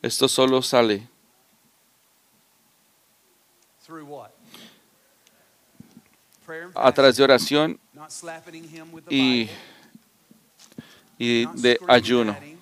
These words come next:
Speaker 2: to the top of your lungs.
Speaker 1: No de
Speaker 2: He says
Speaker 1: gritarle
Speaker 2: this
Speaker 1: más
Speaker 2: devil,
Speaker 1: duro.
Speaker 2: this type. Everybody say type.
Speaker 1: Este tipo
Speaker 2: Only comes out
Speaker 1: solo sale
Speaker 2: fasting.
Speaker 1: a través de oración y ayuno.
Speaker 2: If you want to tackle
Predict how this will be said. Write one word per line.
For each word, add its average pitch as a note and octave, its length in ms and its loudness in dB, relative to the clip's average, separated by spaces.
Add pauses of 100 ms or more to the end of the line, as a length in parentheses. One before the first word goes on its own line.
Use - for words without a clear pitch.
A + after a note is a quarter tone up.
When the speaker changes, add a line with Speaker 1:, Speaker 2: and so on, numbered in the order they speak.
Speaker 2:
to E3 80 -20
the C#3 80 -20
top D3 300 -18
of D#3 120 -20
your E3 140 -20
lungs. D3+ 640 -20 (880)
Speaker 1:
No C3+ 140 4
de C#3 80 8
Speaker 2:
He - 20 4
says C3 80 0
Speaker 1:
gritarle B2+ 480 6
Speaker 2:
this C3+ 80 2
Speaker 1:
más C3+ 220 6
Speaker 2:
devil, D3 120 4
Speaker 1:
duro. C3 340 6
Speaker 2:
this D#3 120 -12
type. C3+ 360 -20 (440)
Everybody C#3 200 -20
say D#3+ 200 -20
type. C#3+ 320 -20 (220)
Speaker 1:
Este B2 320 -2
tipo A#2 500 -6
Speaker 2:
Only D3 260 -20
comes F3 360 -20
out C3+ 240 -18 (240)
Speaker 1:
solo A#2 360 -2
sale A2+ 380 2
Speaker 2:
fasting. C3 400 -20 (1400)
Speaker 1:
a A2+ 80 -4
través A#2+ 200 -4
de B2 80 0
oración B2 360 0
y B2 40 -2
ayuno. A2 400 -8 (1500)
Speaker 2:
If D#3 220 -20
you F#3 140 -20
want G#3 260 -16
to F3+ 40 -20
tackle F3+ 540 -18